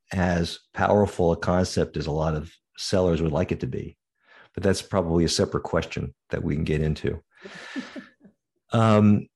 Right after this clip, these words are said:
Speaker 1: that's the, to answer the question that you asked, the first thing you have to do is you gotta learn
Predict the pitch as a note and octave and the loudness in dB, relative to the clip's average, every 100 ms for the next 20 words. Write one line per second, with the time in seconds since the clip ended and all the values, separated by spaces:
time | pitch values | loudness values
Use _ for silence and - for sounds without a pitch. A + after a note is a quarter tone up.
0 | _ _ _ _ _ - - _ _ _ | _ _ _ _ _ -20 -20 _ _ _
1 | B2 C3 C3 C#3+ - A2+ C3 B2+ - - | -2 0 2 4 2 2 2 4 2 -2
2 | A2+ B2 - C3+ E3+ F3 C3 A2+ A#2 A2+ | -2 -4 2 4 4 4 2 4 2 4
3 | A2 F#2+ F#2 F2+ F2+ F2 - - D3 C3+ | 4 4 4 4 2 0 -4 0 0 2
4 | A#2+ G2+ G2 - D#2 F#2+ E2 G#2 G2+ E2 | 2 4 4 2 2 2 2 2 2 2
5 | E2 G2 F#2 C2 D#2+ | 2 2 2 0 -4